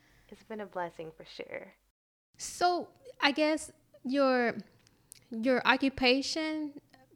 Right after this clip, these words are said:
Speaker 2: kinda sent you to live in different places to get started with the traveling?
Speaker 1: Exactly. So I,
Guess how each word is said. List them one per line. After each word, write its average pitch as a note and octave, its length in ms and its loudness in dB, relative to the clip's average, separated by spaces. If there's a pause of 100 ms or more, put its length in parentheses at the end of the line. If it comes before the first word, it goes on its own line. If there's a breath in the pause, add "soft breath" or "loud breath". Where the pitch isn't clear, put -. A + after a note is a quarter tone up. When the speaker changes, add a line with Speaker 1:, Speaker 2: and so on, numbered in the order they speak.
(160)
Speaker 2:
kinda C#4 280 2
sent D4+ 380 -2
you D4 600 0
to C4+ 720 0
live C4 400 0
in C4 160 -2
different C4+ 300 -2
places C4 400 -2
to C4 100 -4
get A#3+ 200 2
started A#3+ 520 0
with B3+ 160 -2
the - 80 2
traveling? B3+ 680 0
Speaker 1:
Exactly. A#3+ 560 2
So A#3 380 2 (340 loud breath)
I, A#3 220 4